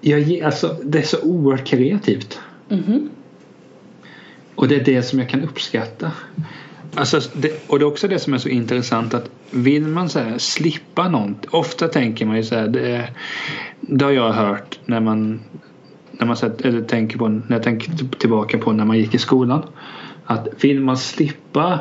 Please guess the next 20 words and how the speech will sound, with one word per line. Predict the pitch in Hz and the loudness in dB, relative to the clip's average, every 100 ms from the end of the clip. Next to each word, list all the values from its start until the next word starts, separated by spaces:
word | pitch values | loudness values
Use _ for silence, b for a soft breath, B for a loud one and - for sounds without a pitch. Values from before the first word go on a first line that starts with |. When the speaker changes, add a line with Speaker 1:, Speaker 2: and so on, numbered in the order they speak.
| - | 2
Speaker 1:
vara | 127 113 110 | 2 2 0
på | 117 | -2
den | 110 104 | 0 -2
lektionen | 107 - 120 120 135 151 143 | -4 0 0 2 0 0 -2
så | - | 0
var | 139 127 | 2 2
man | 117 127 | 0 0
ofta | 147 - - 120 | -2 -4 -8 -8
så | - 170 | -4 -2
sjukt | 151 - - - 220 190 151 147 143 - - - | -4 -6 -10 2 4 4 4 4 0 -8 -6 0
kreativ | 160 135 135 135 131 107 107 - B B B B B - - | 4 4 4 2 2 2 -2 -6 B B B B B -20 -6
hur | - 131 | 2 4
jag | 120 | 4
kom | 123 117 | 0 0
på | 117 120 | 2 2
att | 117 - | 0 -2
jag | 113 | -2
skulle | - 113 | 0 0
slippa | 110 135 131 156 | 2 0 0 -2
det. | 147 | -2